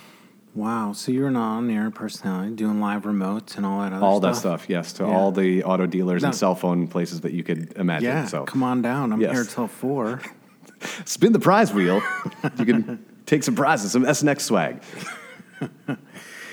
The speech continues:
Speaker 1: Um, but yeah, did you enjoy it? Uh, were there moments, uh,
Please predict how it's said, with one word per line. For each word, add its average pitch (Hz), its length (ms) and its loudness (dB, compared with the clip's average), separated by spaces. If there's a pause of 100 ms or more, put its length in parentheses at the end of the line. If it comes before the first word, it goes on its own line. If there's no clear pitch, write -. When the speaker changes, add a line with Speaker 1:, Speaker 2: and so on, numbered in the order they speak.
(500)
Speaker 1:
Um, 123 680 2 (400)
but 151 160 2
yeah, 180 200 2
did 117 220 0
you 139 80 4
enjoy 127 400 4
it? 135 120 -2
Uh, 135 140 2
were 139 340 4
there 127 340 4
moments, 123 640 2
uh, - 420 -12